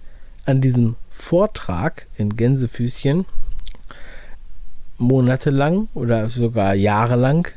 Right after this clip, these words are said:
zum Teil geschrieben. Ja, weil diese Person, der Autor, die Autorin, euch was mitgeben möchte.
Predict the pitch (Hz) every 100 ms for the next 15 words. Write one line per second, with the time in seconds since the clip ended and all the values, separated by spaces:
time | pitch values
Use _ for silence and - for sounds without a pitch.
0 | - - 135 147 143 160 175 - - 262
1 | 185 - - - - - - - - -
2 | - - - - - - - - - -
3 | - - - 90 104 - 113 117 113 120
4 | 156 196 - - 160 139 - - 131 135
5 | 135 110 117 110 113 180 - 110 - 117
6 | - 156 180 202 - - 117 78 113 -
7 | 123 131 135 196 - - 117 - 135 -
8 | - 117 101 90 - -